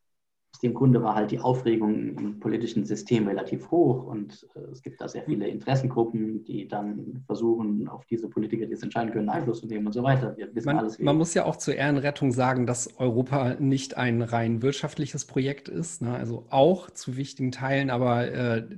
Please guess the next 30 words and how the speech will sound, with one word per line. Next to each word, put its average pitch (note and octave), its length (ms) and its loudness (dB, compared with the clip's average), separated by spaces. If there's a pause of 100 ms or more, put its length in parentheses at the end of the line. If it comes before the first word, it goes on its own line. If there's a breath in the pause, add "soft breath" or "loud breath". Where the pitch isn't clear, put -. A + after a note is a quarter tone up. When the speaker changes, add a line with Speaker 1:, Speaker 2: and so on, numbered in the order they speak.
(140)
Speaker 2:
das - 280 2
da C3+ 260 4
zu - 200 -6
diesem C3 260 -2
frühen C3 260 0
Zeitpunkt C3 560 -2
über B2+ 220 -2
Kopf C3+ 240 -6
gehen B2 160 2
zu B2 120 -10
lassen, A#2 440 -2
äh, A#2 300 -2
hätte B2 200 -4
ja A#2+ 140 0
auch A#2+ 260 0 (500 loud breath)
andere, A#2 1000 4
äh, - 20 -20
Verwerfungen A2 640 -2
und, A2 340 -4 (140)
und A2 240 -8 (100)
Dinge A2+ 180 2
mit G#2 180 -4
sich - 180 -18
gebracht. G#2+ 380 -12 (180)
Speaker 1:
Auf C3 160 0
jeden B2+ 220 6
Fall, G#2 260 6
auf A2 140 -4
jeden A2 160 -2
Fall. G#2+ 220 -2